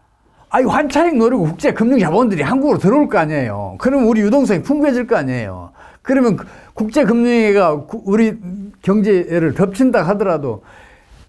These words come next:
그 신용 파괴 원리 작동을 차단해낼 수 있을 거 아니에요. 유동성이 풍부하니까.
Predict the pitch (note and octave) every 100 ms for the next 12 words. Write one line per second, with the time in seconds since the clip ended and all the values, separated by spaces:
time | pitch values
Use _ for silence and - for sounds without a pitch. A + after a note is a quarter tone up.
0 | _ F#3 E3+ D4 D4 C4+ F#3 A#3 C#4+ C#4
1 | C4 G#3 F3 C#3+ G#3 F3 - C#4+ B3+ F3
2 | C#4+ D4+ - B2+ B2 C3+ A2+ A2 C3 G2+
3 | F#2+ F#2 _ _ _ _ _ _ _ _
4 | _ _ _ _ C#4+ D#4 C4 C#4 C4 D4+
5 | D#4+ A3 F3+ - G2+ F#2+ G2